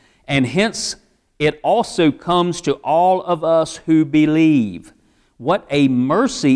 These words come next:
it is that there is, in this sense, no distinction between Jew and Gentile."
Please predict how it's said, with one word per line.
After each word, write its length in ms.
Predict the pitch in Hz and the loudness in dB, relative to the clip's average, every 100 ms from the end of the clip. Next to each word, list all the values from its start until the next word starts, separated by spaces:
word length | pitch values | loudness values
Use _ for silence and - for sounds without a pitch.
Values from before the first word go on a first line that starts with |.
| 139 | 2
it 140 | 139 | 2
is 580 | 127 113 107 143 - - _ _ _ _ _ - | 2 2 2 -2 -6 -14 _ _ _ _ _ -20
that 560 | 110 139 135 - 113 | -4 0 0 -2 -4
there 320 | 135 170 196 | 0 2 2
is, 640 | 196 202 233 170 110 110 113 | 0 -2 0 2 2 0 -2
in 260 | - 131 135 | -2 -2 0
this 200 | 202 - | 0 -2
sense, 600 | - 190 127 117 - - - | -2 0 0 -2 -10 -14 -8
no 580 | 120 123 143 180 190 190 | -4 0 2 2 2 -2
distinction 1400 | 170 185 - - 190 202 - - - 110 104 117 147 _ _ _ _ | -2 -4 -4 -2 0 0 -6 -10 -2 0 0 -2 -6 _ _ _ _
between 680 | 139 139 - 151 147 139 120 | -2 -2 -4 0 2 2 0
Jew 380 | 117 165 180 | 0 2 2
and 160 | 180 170 | 0 0
Gentile." 880 | 151 185 180 147 123 104 90 - - | -2 -2 -2 -2 0 0 -2 -6 -10